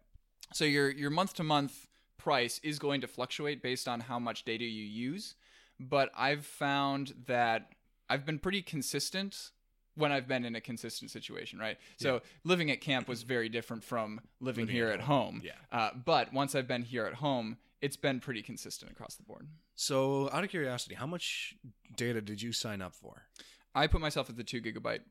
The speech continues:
Speaker 2: Okay.
Speaker 1: one.
Speaker 2: I did too, because one of the things that I know my first month that surprised me was like, "Oh, hey, look, there's processing fees."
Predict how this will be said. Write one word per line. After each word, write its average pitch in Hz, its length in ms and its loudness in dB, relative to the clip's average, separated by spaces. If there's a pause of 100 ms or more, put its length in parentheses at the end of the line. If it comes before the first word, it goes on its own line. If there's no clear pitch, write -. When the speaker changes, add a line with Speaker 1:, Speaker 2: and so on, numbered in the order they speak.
Speaker 2:
Okay. 117 80 -4
Speaker 1:
one. - 240 -8 (400)
Speaker 2:
I 110 100 -4
did 113 160 -4
too, 87 140 -6
because 107 560 -4
one 131 180 -2
of 151 80 0
the 135 120 -2
things 120 360 -4
that 104 180 -4 (240)
I 113 100 -2
know 113 140 -2
my 113 160 0
first - 260 -4
month 107 160 -4
that 101 120 -8
surprised 95 400 -6
me 95 80 -8
was 95 140 -8
like, 98 200 -8
"Oh, 143 60 -4
hey, 175 160 -2
look, 214 160 -2
there's 127 160 -6
processing 120 520 -2
fees." 82 300 -14